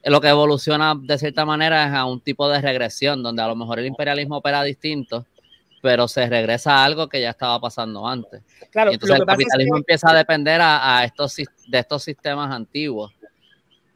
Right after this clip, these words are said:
Speaker 2: Lo que pasa es que él establece la diferencia entre los imperios, los imperios como se concebían antes, que eran imperios que controla-, que buscaban, eh, controlar más territorio,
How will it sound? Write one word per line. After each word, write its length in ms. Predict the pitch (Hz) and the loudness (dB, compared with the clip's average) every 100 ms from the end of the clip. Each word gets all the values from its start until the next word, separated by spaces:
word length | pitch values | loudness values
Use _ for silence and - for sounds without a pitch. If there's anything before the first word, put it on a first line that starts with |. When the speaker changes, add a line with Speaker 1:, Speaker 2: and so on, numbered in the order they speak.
| _ - | _ -10
Speaker 2:
Lo 140 | 190 | -6
que 80 | 185 | -2
pasa 200 | 185 220 | -4 -4
es 80 | 220 | -6
que 80 | |
él 60 | 247 | -4
establece 680 | 247 - 240 254 247 - 202 | -4 -2 -2 -2 -4 -4 -6
la 140 | 190 | -6
diferencia 640 | 180 175 180 180 185 220 214 | -8 -6 -8 -8 -8 -10 -10
entre 540 | 226 214 202 - 175 175 | -12 -12 -12 -10 -10 -8
los 200 | 170 151 | -8 -8
imperios, 380 | 147 165 185 208 _ _ _ | -8 -4 -4 -4 _ _ _
los 160 | - 156 | -8 -6
imperios 240 | 143 165 | -6 -6
como 180 | 175 202 | -6 -6
se 140 | 180 175 | -6 -6
concebían 540 | 180 160 160 175 190 | -8 -6 -4 -4 -4
antes, 460 | 202 196 170 139 - | -4 -6 -6 -10 -8
que 100 | 151 | -10
eran 200 | 156 185 | -10 -10
imperios 680 | 175 156 190 185 156 156 - _ _ _ _ _ - | -14 -8 -4 -2 -2 -8 -12 _ _ _ _ _ -6
que 160 | 180 | -6
controla-, 540 | 180 170 156 165 160 - | -4 -6 -2 -2 0 -4
que 300 | 185 165 156 | -4 -2 -2
buscaban, 680 | 156 151 - 160 165 175 185 196 | -4 -12 -4 -2 0 -2 -6 -8
eh, 440 | 202 185 180 180 | -6 -4 -4 -4
controlar 400 | 180 175 180 175 | -6 -8 -4 -4
más 240 | 175 170 151 | -4 -8 -6
territorio, 760 | 208 190 196 226 185 143 139 | -6 -6 -4 0 0 -2 -10